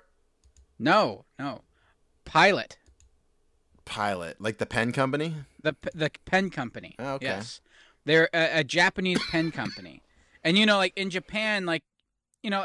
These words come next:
Speaker 1: like in the U S, like if you're a company and you make something, like y-, you're, you're Heinz, you, you make condiments,
Speaker 2: Right.
Speaker 1: um, or if, you know, or you make pillows.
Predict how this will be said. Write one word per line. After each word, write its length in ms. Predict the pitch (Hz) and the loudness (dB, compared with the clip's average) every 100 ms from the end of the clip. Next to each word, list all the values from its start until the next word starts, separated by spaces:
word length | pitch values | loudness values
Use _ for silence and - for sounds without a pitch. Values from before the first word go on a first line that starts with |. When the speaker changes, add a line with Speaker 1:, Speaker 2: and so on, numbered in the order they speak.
| 202 | -2
Speaker 1:
like 180 | 185 - | -4 -2
in 100 | 233 | -6
the 80 | 240 | -4
U 180 | 214 202 | 0 0
S, 280 | 156 - 165 | 0 -2 -6
like 200 | 147 165 | -6 -6
if 160 | - | -8
you're 320 | 151 165 151 - _ _ _ _ - | -4 -2 -2 -6 _ _ _ _ -12
a 60 | |
company 500 | - 180 175 160 147 | -4 -2 -2 -4 -4
and 100 | 139 | -2
you 60 | 131 | -2
make 200 | 147 147 | -2 -4
something, 380 | - 113 120 117 | -8 -10 -10 -10
like 340 | 113 - - - | -10 -12 -20 -12
y-, 120 | 117 - - | -12 -10 -2
you're, 220 | 139 147 | 2 2
you're 160 | 160 151 | 6 6
Heinz, 340 | 151 117 - - | 8 4 0 -4
you, 160 | 196 208 | -2 4
you 140 | 208 | 6
make 240 | 196 185 - | 6 4 2
condiments, 680 | 131 117 98 92 - - - _ _ _ | 0 0 -2 -6 -8 -12 -14 _ _ _
Speaker 2:
Right. 200 | 98 85 | -8 -2
Speaker 1:
um, 520 | 131 131 127 123 117 110 - - - | 2 4 4 2 -2 -6 -14 -18 0
or 500 | 156 151 147 143 139 | 4 6 6 6 2
if, 280 | - 139 147 - | 0 -4 -6 -6
you 100 | 151 | -4
know, 220 | 123 123 | -2 -4
or 300 | 147 135 131 131 | -2 -2 -2 -4
you 280 | 135 131 - _ _ 147 | -6 -8 -10 _ _ -2
make 240 | 143 135 - _ _ _ _ _ _ _ 170 - | 0 0 -6 _ _ _ _ _ _ _ -20 0
pillows. 640 | 208 175 113 87 - - | 4 6 4 0 -10 -16